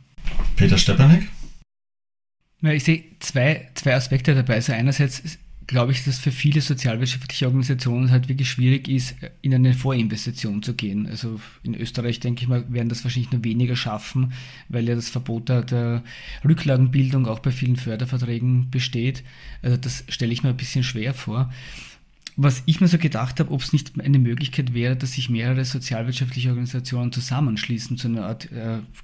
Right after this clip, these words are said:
Speaker 2: Energiegenossenschaft, dass man, dass man gemeinsam ein Windkraftwerk oder halt Solaranlagen betreibt, ob das nicht eine,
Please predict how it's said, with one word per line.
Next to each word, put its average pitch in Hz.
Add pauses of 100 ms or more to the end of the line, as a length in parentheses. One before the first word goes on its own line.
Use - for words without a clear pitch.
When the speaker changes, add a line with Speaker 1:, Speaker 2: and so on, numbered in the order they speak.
(100)
Speaker 2:
Energiegenossenschaft, 123
dass -
man, 110
dass -
man 117
gemeinsam 110
ein 117
Windkraftwerk 120
oder 110
halt 110
Solaranlagen 107
betreibt, 101
ob -
das -
nicht 127
eine, 107